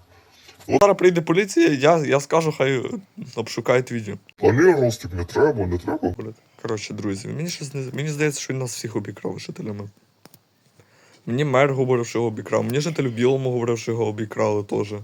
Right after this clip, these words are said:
Speaker 1: І мене в тому числі обікрали. Так що чекаємо поліцію і зараз будемо розбиратися. Вона має бути вже скоро. Та, друзі, все, давайте.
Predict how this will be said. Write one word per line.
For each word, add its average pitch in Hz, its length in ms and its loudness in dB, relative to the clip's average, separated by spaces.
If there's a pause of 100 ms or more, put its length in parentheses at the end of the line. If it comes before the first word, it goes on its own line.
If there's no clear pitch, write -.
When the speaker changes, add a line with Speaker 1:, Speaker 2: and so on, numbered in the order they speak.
(580)
Speaker 1:
І 135 80 -8
мене 160 400 2 (220)
в - 40 -20
тому 110 180 -2
числі - 300 -8
обікрали. 98 540 -4 (240)
Так - 160 -6
що 320 80 -2
чекаємо 165 380 2
поліцію 170 440 -2
і - 120 -2
зараз 160 240 4
будемо 131 320 -2
розбиратися. 113 640 -2 (400)
Вона 160 180 2
має 156 200 4
бути 131 300 -4
вже 104 180 -4
скоро. 101 420 -6 (800)
Та, 107 160 4
друзі, 98 200 -4
все, 127 260 -2
давайте. 113 340 0